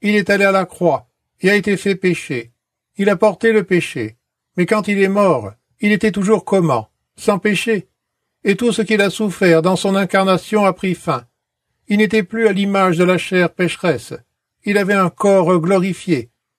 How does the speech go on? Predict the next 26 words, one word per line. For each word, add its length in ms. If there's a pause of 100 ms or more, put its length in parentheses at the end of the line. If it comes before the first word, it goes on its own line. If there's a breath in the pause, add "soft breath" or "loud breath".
(120)
Il 100
ne 80
sera 340
plus 120
jamais 320
soumis 420
aux 100
mauvaises 440
actions 460
des 120
personnes 680 (240)
et 100
des 120
démons. 420 (500)
Il 160
ne 100
supportera 720
plus 160
jamais 280
le 120
péché. 580 (400)
C'était 640
une 180
fois 220
pour 220
toutes. 380